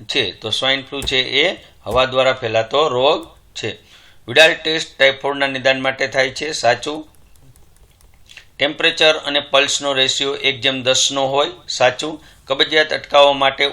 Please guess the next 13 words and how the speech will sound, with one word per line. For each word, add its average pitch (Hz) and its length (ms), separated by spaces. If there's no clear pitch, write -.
ઓછું 151 380
પાણી 131 280
લેવાની 131 320
સલાહ 123 280
આપવી 120 280
જોઈએ, 135 420
ખોટું. 135 460
ટાઇફોઇડમાં 147 560
વિડાલ 131 280
ટેસ્ટ 135 300
કરવામાં 120 500
આવે, 135 300
સાચું. 123 640